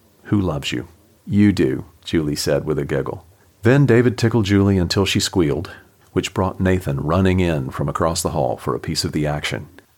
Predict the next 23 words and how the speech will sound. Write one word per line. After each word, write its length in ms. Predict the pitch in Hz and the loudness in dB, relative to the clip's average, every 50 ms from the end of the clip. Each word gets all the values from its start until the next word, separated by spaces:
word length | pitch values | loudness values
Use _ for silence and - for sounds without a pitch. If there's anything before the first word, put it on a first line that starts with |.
| _ _ _ _ _ _ | _ _ _ _ _ _
David 280 | - - 113 113 127 101 | 2 2 4 4 4 4
had 280 | 98 87 73 - - - | 2 0 -2 -4 -2 0
both 220 | 104 117 127 - | 2 2 2 2
kids 300 | - 120 110 110 107 - | 2 2 2 2 0 -2
on 220 | - 98 98 101 | 0 0 2 2
the 80 | 104 95 | 2 2
bed 300 | 90 85 78 78 - - | 2 0 -2 -4 -4 -2
tickling 380 | - 104 - - 82 78 78 76 | -2 -2 0 0 -2 -2 -2 -2
them 200 | 73 71 69 - | -4 -4 -6 -6
and 200 | - 73 73 76 | -6 -6 -4 -2
laughing 440 | 82 92 95 85 - 64 57 - - - | 0 0 0 0 -2 -6 -8 -10 -8 -8
as 140 | - 76 | -8 -8
Jen 300 | 76 - - 90 92 90 | -6 -4 -2 -2 -2 0
watched 380 | 82 85 92 98 - - - - | 0 0 -2 -2 -2 -6 -10 -8
from 200 | - - 98 90 | -4 -2 -2 0
the 100 | 85 87 | 0 0
doorway 360 | 90 92 85 82 80 80 78 | 0 2 2 0 -2 -4 -4
with 140 | 80 78 76 | -4 -4 -4
a 60 | 78 | -4
smile 340 | - - - 87 82 80 78 | -4 -2 -2 -2 -2 -2 -4
on 100 | 78 80 | -6 -6
her 120 | 82 82 | -6 -8
face. 440 | 76 - - 73 67 64 - - - | -6 -4 -2 -2 -2 -4 -6 -10 -12